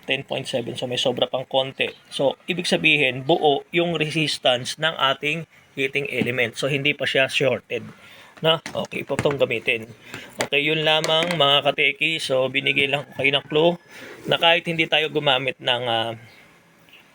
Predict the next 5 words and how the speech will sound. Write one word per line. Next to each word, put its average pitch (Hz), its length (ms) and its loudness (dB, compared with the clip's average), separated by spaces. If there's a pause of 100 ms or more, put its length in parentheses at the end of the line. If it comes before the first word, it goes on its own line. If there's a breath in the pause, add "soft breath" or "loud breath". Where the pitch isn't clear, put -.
(300)
ng 131 240 -4
one 170 240 2
ten 143 320 0
na 131 80 2
saksakan, 123 920 0